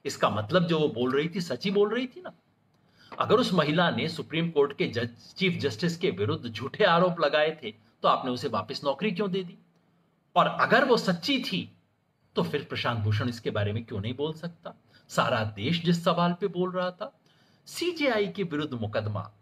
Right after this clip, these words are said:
शनिवार के दिन वो विशेष बेंच खोलते हैं, सुप्रीम कोर्ट के दरवाजे शनिवार को खुद खुलवाते हैं, खुद उस बेंच में बैठते हैं, सुनवाई करते हैं, अंत में साइन नहीं करते। दुष्यंत दवे ने पूछा, "ये सही बात थी क्या?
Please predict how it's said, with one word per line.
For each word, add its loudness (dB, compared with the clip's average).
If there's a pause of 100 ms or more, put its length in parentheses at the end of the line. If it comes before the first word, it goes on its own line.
शनिवार 0
के -2
दिन 0
वो 2
विशेष -2 (120)
बेंच -2
खोलते -2
हैं, -4
सुप्रीम -4
कोर्ट -4
के -6
दरवाजे -2 (320)
शनिवार 4
को -2
खुद -2
खुलवाते 2
हैं, -14 (480)
खुद 0
उस 0
बेंच 2
में 4
बैठते 0
हैं, -4
सुनवाई 0
करते 0
हैं, -8 (400)
अंत 2
में 4
साइन 0
नहीं -2
करते। -6 (1160)
दुष्यंत -2
दवे 2
ने 2
पूछा, -8
"ये -2
सही -12
बात -6
थी -14
क्या? -20